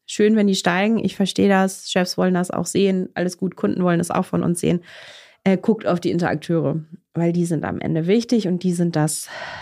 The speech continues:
ja, die, die euch, äh, am Ende des Tages auch was bringen. Und dann eben in der Content-Erstellung, denkt an Relevanz, Mehrwert und so weiter, anstelle, äh, an Follower zu denken.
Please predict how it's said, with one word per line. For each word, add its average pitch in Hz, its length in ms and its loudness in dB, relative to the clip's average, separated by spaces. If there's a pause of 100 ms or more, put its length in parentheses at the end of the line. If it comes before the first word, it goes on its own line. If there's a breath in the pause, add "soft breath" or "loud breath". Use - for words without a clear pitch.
(200 loud breath)
ja, 156 260 2 (300)
die, 185 180 0
die 185 260 0
euch, - 380 -2
äh, 190 180 0
am 190 180 0
Ende 196 240 0
des 190 200 -2
Tages 180 380 0
auch - 200 -4
was 165 180 -2
bringen. 196 400 0 (600 loud breath)
Und 190 240 2
dann 185 300 2
eben 208 340 2
in 185 140 0
der 170 160 2
Content-Erstellung, 190 1300 -2
denkt 170 240 -4
an 170 120 -4
Relevanz, 160 760 -2 (100)
Mehrwert 240 540 0
und 196 160 -2
so 202 140 -4
weiter, 226 500 0 (220)
anstelle, 185 1080 -2 (600)
äh, 185 320 -2
an 180 180 -2
Follower 220 340 0
zu 240 100 -14
denken. 254 340 0